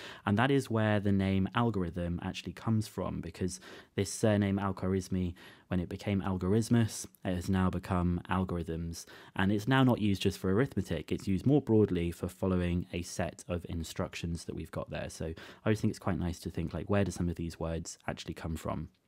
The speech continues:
Okay, so, and this is just his name in Arabic script, and this is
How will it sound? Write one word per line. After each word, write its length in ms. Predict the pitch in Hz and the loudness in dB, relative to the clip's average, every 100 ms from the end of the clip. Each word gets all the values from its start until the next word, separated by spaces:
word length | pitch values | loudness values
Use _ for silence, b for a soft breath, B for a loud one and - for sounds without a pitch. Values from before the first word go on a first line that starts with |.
| _ _ _ _ _ _ - B B B B - | _ _ _ _ _ _ -14 B B B B -2
Okay, 320 | 110 95 78 | 2 2 0
so, 240 | - 104 | 0 6
and 80 | 117 | 8
this 160 | 110 101 | 8 4
is 60 | |
just 200 | - 92 | 0 0
his 180 | 95 92 | 0 0
name 300 | 92 90 170 | 2 2 0
in 220 | 90 85 85 | -2 -2 0
Arabic 300 | 92 - - | -2 -2 -4
script, 340 | - 110 - | -2 -2 -2
and 260 | 87 82 85 | -4 -2 -4
this 200 | - - | -8 -8
is 220 | 82 | -8